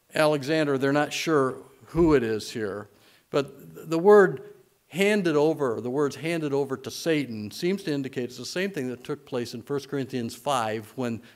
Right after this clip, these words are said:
church discipline was applied, and probably means that these two were removed from the membership of the church into Satan's domain.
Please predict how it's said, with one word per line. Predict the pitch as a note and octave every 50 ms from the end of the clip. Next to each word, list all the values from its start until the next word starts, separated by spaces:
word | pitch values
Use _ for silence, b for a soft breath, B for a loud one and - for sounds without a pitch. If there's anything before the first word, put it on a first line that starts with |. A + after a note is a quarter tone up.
| B
church | - - D#3+ D3 C3 - -
discipline | - D#3 D3+ - - C#3+ - - B2+ A#2+ A#2 A#2
was | A#2 A2 G2+
applied, | A2+ - - - C3 A#2+ A2 G#2+ G2+ F#2+ G2 - _ B B B B B B B
and | - D3+ C#3
probably | - F3 G3 A3 A#3 A#3 G3+ F3+ D3+
means | C3 C3 B2+ B2+ A#2+ A2+
that | C3 - -
these | C#3+ E3+ F#3+ F#3+
two | - - F#3+ F3 D#3+ D#3 D#3 D3+ C#3
were | C3+ C#3
removed | B2 B2+ B2+ B2 C3 D3 E3 F#3+ A3 A#3+ B3+ B3 G#3+ - -
from | - F3 D#3
the | D3 C#3
membership | C3+ C#3 D#3 F3+ G3+ G3 G#3 F3+ - - F#3 F3 E3+ - -
of | D#3 C#3+ C3+
the | C#3+ C#3
church | - - - C#3+ B2 B2 B2 - - - b b b b b b
into | - D3 C#3 D3 D3+ C3
Satan's | - - - F3+ F3+ - - D#3 D3+ C#3 -
domain. | - B2 C3+ B2+ B2+ A#2+ A2+ G#2+ F#2+ D#2 C#2+ D#2+ -